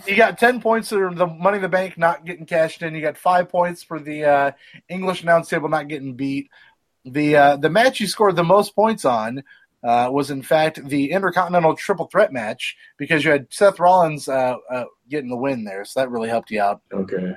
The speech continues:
Speaker 2: I don't even remember making that call, but
Speaker 1: Yep.
Speaker 2: yes,
Speaker 1: You sure
Speaker 2: that
Speaker 1: did.
Speaker 2: seems like something I would pick, yeah.
Speaker 1: You, sh-, you sure did. So, uh, <laughs> so, so great job there. Ralph coming in with a hot seventy.
Speaker 2: That,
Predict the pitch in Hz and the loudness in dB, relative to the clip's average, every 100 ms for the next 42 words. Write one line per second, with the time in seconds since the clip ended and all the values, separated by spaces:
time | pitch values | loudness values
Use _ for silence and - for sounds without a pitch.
0 | - 120 110 107 101 95 95 101 95 90 | 0 2 4 4 4 4 4 2 0 -6
1 | 85 92 87 87 90 - 113 95 92 95 | -6 -4 -2 -4 -6 -2 0 2 2 0
2 | - - - 185 156 131 107 110 98 92 | -6 -10 -8 -4 0 2 4 6 4 2
3 | 107 98 95 92 - 95 95 - 92 139 | -2 -2 -4 -4 0 0 0 -4 -8 -4
4 | 135 - - 131 123 156 139 113 101 90 | -4 -6 -8 -8 -6 0 2 2 -2 -4
5 | 92 _ - 120 107 107 107 104 - - | -14 _ -4 2 4 4 4 2 -2 -16
6 | - - - 135 117 - 139 156 175 160 | -14 -12 4 4 4 -2 2 2 2 4
7 | 156 143 143 135 127 135 196 190 170 - | 4 6 6 6 6 6 8 6 4 2
8 | 156 156 156 143 139 117 156 160 - - | 0 2 0 0 0 0 0 -2 -4 -12
9 | - 180 165 135 104 90 92 _ _ _ | 2 4 4 0 -6 -16 -20 _ _ _
10 | _ _ _ _ 104 123 | _ _ _ _ 0 2